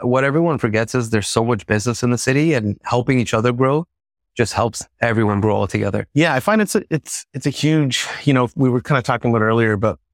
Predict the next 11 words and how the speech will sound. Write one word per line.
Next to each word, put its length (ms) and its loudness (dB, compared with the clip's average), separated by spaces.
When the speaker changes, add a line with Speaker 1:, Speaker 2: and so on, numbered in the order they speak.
Speaker 2:
pre-, 280 0
prior 360 2
to, 420 2
uh, 320 0
you 140 0
know, 120 0
this 380 -2
technological 800 0
day 220 0
and 80 -2
age, 540 -2